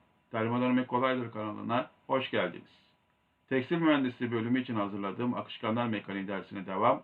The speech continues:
edelim. Üçüncü bölümümüzün konusunu akışkanların özellikleri kapsamında viskozitenin ve kayma gerilmesinin önemi oluşturmaktadır.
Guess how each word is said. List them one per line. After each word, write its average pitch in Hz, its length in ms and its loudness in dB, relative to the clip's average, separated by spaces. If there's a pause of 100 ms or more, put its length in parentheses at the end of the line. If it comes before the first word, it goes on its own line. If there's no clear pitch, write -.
edelim. 98 320 -6 (1200)
Üçüncü 160 380 0
bölümümüzün 127 440 2
konusunu 113 640 0
akışkanların 117 560 -2
özellikleri 110 600 -2
kapsamında 101 840 -6
viskozitenin 117 760 -4
ve 107 120 -4
kayma 104 380 -2
gerilmesinin 104 520 -4
önemi 98 300 -4
oluşturmaktadır. - 880 -12